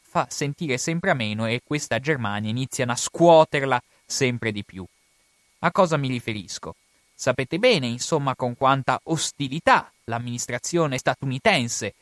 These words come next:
sta dedicando, eh, con quanta ostilità l'amministrazione statunitense si sta rivolgendo contro la nazione teutonica,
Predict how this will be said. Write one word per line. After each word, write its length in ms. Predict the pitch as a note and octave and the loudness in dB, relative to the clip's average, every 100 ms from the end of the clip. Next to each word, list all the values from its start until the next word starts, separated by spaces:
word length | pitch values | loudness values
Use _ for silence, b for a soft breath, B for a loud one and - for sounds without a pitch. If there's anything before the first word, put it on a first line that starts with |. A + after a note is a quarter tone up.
| b | b
sta 320 | - - D3 C3+ | -14 0 2 2
dedicando, 1080 | B2+ B2+ A#2 - F#3+ C#3 B2 A2+ G#2 - - | 2 -2 -2 2 4 4 2 -2 -2 -6 -16
eh, 480 | A2 A#2 A#2+ - - - | -14 -14 -20 -14 -14 -12
con 120 | B2+ | -8
quanta 260 | B2+ D3+ C3+ | -2 0 0
ostilità 420 | B2+ - A#2+ G#3+ | -2 -6 -4 0
l'amministrazione 760 | F3 A#2+ A2+ A#2 - D#3+ D3+ C3 | 0 0 -6 -6 -4 -2 -2 -2
statunitense 800 | - C3 B2+ B2 - F#3 D3+ A#2+ | -4 -6 -6 -4 -2 -2 -2 -8
si 120 | A#2 | -10
sta 200 | A2 D3+ | -2 0
rivolgendo 840 | C#3 C#3 B2 C3+ A#3+ G#3+ A#2+ A2 G#2+ | 2 2 2 2 2 2 0 -4 -4
contro 460 | - D3 A#2+ A2+ | -2 -2 -2 -6
la 100 | A2 | -6
nazione 420 | G#2 A2 - B2+ A2 | -6 -8 -6 -4 -4
teutonica, 760 | A#2 A#2+ G3 E3 C#3+ - C#3+ | -6 2 4 4 0 -2 -4